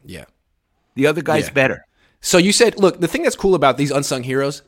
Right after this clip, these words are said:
Speaker 1: particularly Mitchell, is he's just as talented as anyone on the offense, even though he was a sixth or seventh round pick. He's extremely talented. He's fast. He's hard to bring down. He's elusive.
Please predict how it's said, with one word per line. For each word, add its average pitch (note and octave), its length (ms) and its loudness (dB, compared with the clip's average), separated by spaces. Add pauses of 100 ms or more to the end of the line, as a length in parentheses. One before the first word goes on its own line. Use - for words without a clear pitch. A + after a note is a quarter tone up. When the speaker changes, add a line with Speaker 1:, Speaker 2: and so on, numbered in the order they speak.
(100)
Speaker 1:
particularly C#3+ 460 0
Mitchell, G#2 340 -6
is A2 160 -8
he's C3+ 160 -6
just C#3+ 240 -4
as C3+ 60 -8
talented C3 340 -6
as G#2+ 160 -4
anyone A#2 300 -2
on A2 80 -6
the G#2+ 80 -6
offense, F#2+ 420 -12
even D3 220 -4
though C#3 100 0
he C#3+ 100 0
was C3 140 -4
a A#2+ 60 -6
sixth - 240 -6
or B2+ 40 -6
seventh A#2+ 280 -6
round A2 180 -10
pick. - 240 0 (220)
He's C4 320 -6 (180)
extremely C#4 800 4
talented. C3 640 0 (720)
He's F3+ 200 2
fast. G#3+ 500 6
He's D3+ 120 -2
hard F#3+ 200 6
to F3+ 40 -2
bring D3 200 -2
down. D#3+ 200 4
He's D#3 140 0
elusive. D3 560 0